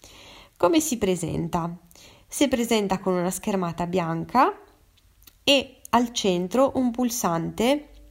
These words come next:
molto grande, per fortuna, ben visibile, con un più, attraverso il quale ci è data la possibilità di importare il modulo che abbiamo bisogno di compilare.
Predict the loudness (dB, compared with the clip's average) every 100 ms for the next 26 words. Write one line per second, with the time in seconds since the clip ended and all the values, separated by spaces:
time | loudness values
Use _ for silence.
0 | -20 -20 _ -20 -8 2 4 4 2 0
1 | 0 0 -2 2 2 2 -4 -4 -8 -6
2 | -4 0 0 0 -4 -6 -4 -4 -4 -4
3 | -4 -2 0 0 0 -2 -2 -4 -4 0
4 | 0 0 -4 _ 4 6 6 6 2 2
5 | 4 4 4 2 4 4 2 2 2 4
6 | 2 2 2 0 0 4 6 6 6 4
7 | 2 2 4 4 6 8 6 6 0 0
8 | 2 4 2 -2 -16 -20 -20 0 4 6
9 | 4 2 4 4 4 4 0 2 2 4
10 | 4 4 4 2 2 2 2 0 2 2
11 | 2 2 4 4 4 4 2 -6